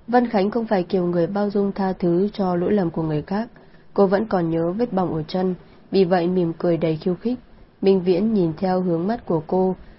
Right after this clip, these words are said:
thấy cô gái kia đang ăn tối cùng một chàng trai thì chỉ lắc đầu, mỉm cười, tiếp tục dùng bữa của mình. "Thanh mai trúc mã của anh ở ngay bên kia, mà anh không qua chào hỏi một chút đâu." Vân Khánh lên tiếng,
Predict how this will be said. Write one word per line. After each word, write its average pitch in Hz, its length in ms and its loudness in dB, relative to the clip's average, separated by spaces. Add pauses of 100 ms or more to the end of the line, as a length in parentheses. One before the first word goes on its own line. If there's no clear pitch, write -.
(140)
thấy 190 240 4
cô 226 160 2
gái 185 220 2
kia 208 300 0
đang 190 200 -2
ăn 185 140 -2
tối 190 440 0
cùng 175 180 0
một 160 180 0
chàng 156 240 -4
trai 170 460 -2
thì 170 220 0
chỉ 165 160 2
lắc 160 220 -2
đầu, 170 280 2 (360)
mỉm 180 280 4
cười, 165 300 2 (240)
tiếp 247 200 2
tục 185 160 0 (140)
dùng 160 220 -2
bữa 165 140 -2
của 170 180 -2
mình. 165 240 0 (1500)
"Thanh 190 200 2
mai 180 140 2
trúc 220 180 -4
mã 202 200 0
của 185 120 0
anh 185 260 -2
ở 180 120 -2
ngay 180 180 -2
bên 190 160 -2
kia, 190 260 -2 (760)
mà 175 260 2
anh 185 120 -2
không 196 160 -6
qua 196 140 0
chào 185 160 0
hỏi 175 160 -2
một 160 100 0
chút 226 200 -4
đâu." 202 100 -2 (800)
Vân 202 200 4
Khánh 180 240 -2
lên 190 200 0
tiếng, 175 300 0